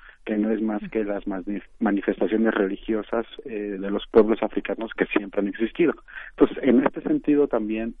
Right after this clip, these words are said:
eh, recordar a la gente que, que Sudán fue parte de, de, de la colonización, eh, británica,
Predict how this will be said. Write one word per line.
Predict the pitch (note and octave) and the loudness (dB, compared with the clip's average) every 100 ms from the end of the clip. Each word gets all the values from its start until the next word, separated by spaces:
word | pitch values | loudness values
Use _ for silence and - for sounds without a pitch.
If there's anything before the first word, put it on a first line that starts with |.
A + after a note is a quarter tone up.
| - | -8
eh, | G2+ G2 | -6 -6
recordar | F#2 - G2 G2 G#2 | -8 -4 -2 0 -2
a | A2 | -2
la | A#2 | -4
gente | - A2+ G#2+ | -2 -6 -4
que, | G#2+ G2+ - | -4 -6 -6
que | - F#2+ | -6 -4
Sudán | - G#2 G2+ G#2 A#2+ - - - - | -2 2 2 2 -2 -12 -18 -18 2
fue | A2 G#2+ | 4 4
parte | - G2+ A2 - A#2 | 6 4 4 -2 -2
de, | G#2 G#2 - | -2 -6 -8
de, | - F#2+ D2+ | -6 -6 -4
de | G2 | -2
la | F2+ | -2
colonización, | - F#2+ F#2 C3 - A2+ - G#2+ G#2 G#2 - | 0 -2 0 -4 -6 -8 -4 -4 -2 -6 -6
eh, | G#2 F#2 | -6 -4
británica, | - - G#2+ A2+ A#2+ - F#3 | -2 4 4 4 0 0 -2